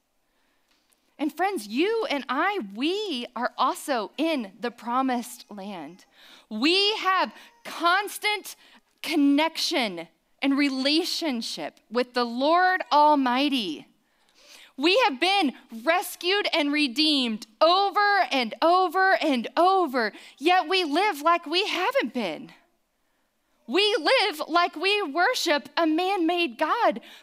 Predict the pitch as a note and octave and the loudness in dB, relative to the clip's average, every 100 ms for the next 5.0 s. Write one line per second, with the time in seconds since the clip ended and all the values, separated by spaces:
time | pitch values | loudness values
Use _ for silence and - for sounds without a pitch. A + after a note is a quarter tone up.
0 | - F4 D4 E4 F4+ C#4 B3+ F#4+ B4 - | -2 0 2 0 0 -2 0 0 0 -2
1 | C4 B3 C#4+ - E4 F#4 G#4 G4 D4 A#3 | -4 -2 -4 -4 -2 0 2 2 0 -2
2 | C#4 C#4+ G4+ D#4+ C4+ C4 E4 D#4 D4+ C4+ | -4 -2 -4 -2 -4 -2 -2 0 0 -2
3 | - _ - A4 A4+ A4+ A4 - G#4+ C#4+ | -6 _ 4 6 8 6 4 0 0 0
4 | A3 - F#4+ G4+ F#4 G4+ - F4+ C#4+ | -2 -4 -4 -4 -4 -4 -2 -2 -2